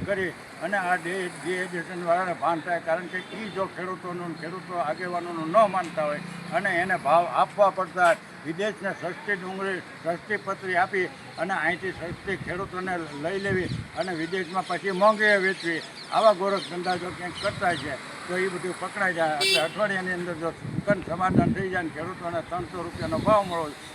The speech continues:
અને આજ અમારા સરકારની સીધી જ રજૂઆત છે કે હવે સરકાર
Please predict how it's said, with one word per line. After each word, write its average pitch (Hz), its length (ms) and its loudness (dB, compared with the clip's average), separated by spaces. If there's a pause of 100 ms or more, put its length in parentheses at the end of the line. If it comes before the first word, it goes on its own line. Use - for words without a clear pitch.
(100)
અને 170 140 0
આજ 175 260 4
અમારા 175 340 2
સરકારની 175 520 -2
સીધી 196 320 -2
જ 156 80 -6
રજૂઆત 170 460 0
છે 180 120 2 (360)
કે 160 140 -2
હવે 175 280 4
સરકાર 170 440 4